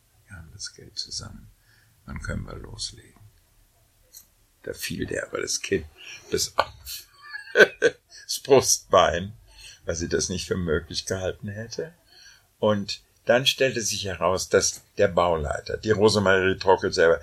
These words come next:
dass die alle aus Idealismus auf ihr Salär verzichteten, sondern sagten, die haben so viel, äh, daran getan, das ist unser Beitrag. Also der Bauleiter, da ein Hetero mit, äh, mehrfacher Großvater,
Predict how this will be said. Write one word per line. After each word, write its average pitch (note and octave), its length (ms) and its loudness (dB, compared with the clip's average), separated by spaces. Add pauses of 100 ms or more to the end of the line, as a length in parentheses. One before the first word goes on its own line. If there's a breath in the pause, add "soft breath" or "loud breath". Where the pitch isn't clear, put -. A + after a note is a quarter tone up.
(220 loud breath)
dass - 220 -2
die - 240 -8
alle C3 400 0 (500)
aus A2 280 2
Idealismus G2+ 960 0 (340)
auf F#2 320 2 (120)
ihr F2 360 0 (600)
Salär F#2 580 6
verzichteten, - 840 -4 (340 soft breath)
sondern G2+ 380 0
sagten, F#2+ 340 -4
die F#2+ 120 -2
haben F#2 140 -4
so B2 200 2
viel, B2 500 -6
äh, F#2+ 160 0
daran F#2+ 300 2
getan, F#2+ 580 2 (380 loud breath)
das A#2 220 2
ist - 300 -4
unser C3 320 8
Beitrag. - 500 -4 (240)
Also G2+ 180 -2
der A2 160 6
Bauleiter, C#3 800 4 (280 loud breath)
da F2+ 140 4
ein E2+ 180 -2
Hetero C#3 440 4
mit, A2 280 4
äh, F2+ 60 0
mehrfacher D#2 760 -2
Großvater, B2 760 4